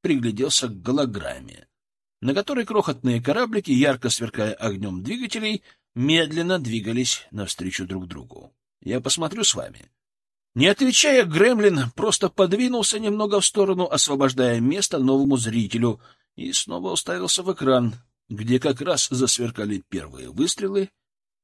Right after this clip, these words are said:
Так началось первое в моей жизни космическое сражение. Глава пятая.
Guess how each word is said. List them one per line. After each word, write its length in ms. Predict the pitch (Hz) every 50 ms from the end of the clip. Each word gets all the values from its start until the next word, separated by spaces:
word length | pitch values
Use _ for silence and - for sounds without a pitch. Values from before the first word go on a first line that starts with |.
| _ _ _ _ _ _ _ _ _ _ _ _ _ _
Так 220 | - 190 269 277 269
началось 520 | 254 233 - - 220 208 202 190 - -
первое 460 | - - 151 131 120 110 104 95 92
в 100 | 85 80
моей 220 | 78 76 71 71 73
жизни 520 | - 127 165 170 - 175 180 175 160 120 - _ _ -
космическое 1000 | - 78 - - - 82 95 98 - - 95 - - - 98 98 90 - - _ _ _ _
сражение. 840 | - - - 95 90 82 - - - - - - - - - - _ _ _ _ _ _ _ _ _ _ _ _ _ _ _ _ _ _ _ _ _ _ _ _ _ _ _ _ _ _ _ _ _ _ _ _ _ _ _ _ _ _ _ _ _ _ _ _ _ _ _ _ _ _ _ _ _ _ _ -
Глава 500 | 120 113 131 156 175 185 185 214 214 208
пятая. 640 | - 202 190 156 123 - 90 80 73 65 - 71